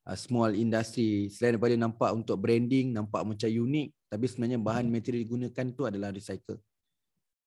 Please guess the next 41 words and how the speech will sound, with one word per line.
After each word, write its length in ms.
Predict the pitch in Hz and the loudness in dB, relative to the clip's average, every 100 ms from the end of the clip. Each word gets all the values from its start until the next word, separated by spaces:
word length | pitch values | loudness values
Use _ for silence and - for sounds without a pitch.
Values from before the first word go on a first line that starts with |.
| _ _ _ | _ _ _
Ah, 120 | 101 120 | 0 2
ni 80 | |
sama 240 | 135 143 147 | 4 4 6
juga 240 | 156 151 | 6 6
kan, 200 | 151 156 160 | 4 2 4
tagging 400 | 143 139 160 165 | 4 6 2 4
pada 160 | 139 | 2
baju. 400 | 135 143 143 123 101 _ _ | 4 2 2 -2 -4 _ _
Kalau 160 | - 123 | -2 0
you 140 | 131 | 2
perasan, 500 | 135 131 147 120 104 - - | 2 2 2 0 -2 -10 -2
pada 160 | 127 | 2
baju 300 | 127 131 127 120 | 4 4 2 0
kan, 220 | 131 107 | -2 -2
kadang-kadang 400 | 104 110 123 127 127 - _ | -4 -2 -2 -2 -6 -18 _
nak 100 | 117 120 | -2 0
letak 240 | 113 107 | 2 2
tanda 240 | 110 120 123 | 2 2 2
harga 320 | 120 120 127 127 | 2 0 0 0
dan 100 | 113 | 0
sebagainya, 560 | 110 113 110 120 139 156 | -2 -2 0 2 2 0
daripada 380 | 120 120 117 127 | 0 2 2 2
tali 480 | 127 127 139 160 143 | 4 4 6 6 4
tu 80 | 135 | 2
sendiri 320 | - 135 139 | 0 2 2
pun 180 | 135 127 | 2 0
recycle, 560 | 117 113 104 107 151 196 - - _ - | 0 0 -2 0 -2 -2 -8 -20 _ 0
label 380 | 120 131 135 156 | 4 4 6 6
yang 160 | 147 139 | 8 6
tu 160 | 156 | 2
pun 160 | 156 160 | 0 0
sebenarnya 320 | 160 139 143 | -2 -2 0
gunakan 400 | 127 123 113 113 | 0 -2 -2 -4
ni, 240 | 104 101 98 - _ | -4 -6 -8 -14 _
kan. 160 | 127 151 - _ - | -10 -10 -12 _ 0
Selain 160 | 143 | 4
daripada 160 | 151 160 | 8 8
menjimatkan, 720 | 156 147 151 160 160 170 170 | 8 8 8 6 4 2 2
sebenarnya 240 | 156 160 165 | 2 0 0
tak 160 | - | -2
perlukan, 560 | 101 131 127 131 123 | 0 0 2 0 0